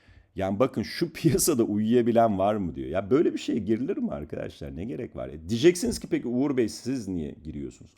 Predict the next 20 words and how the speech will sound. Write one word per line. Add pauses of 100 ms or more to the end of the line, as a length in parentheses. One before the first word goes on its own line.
(120)
Arkadaşlar, (720)
ben
yirmi
yirmi
bir
yaşından (340)
beri
yatırım
piyasasındayım. (800)
Benim
tecrübem
başka. (440)
Benim
birikimim
başka.
Ben
çok
kontrollü
hareket
ediyorum.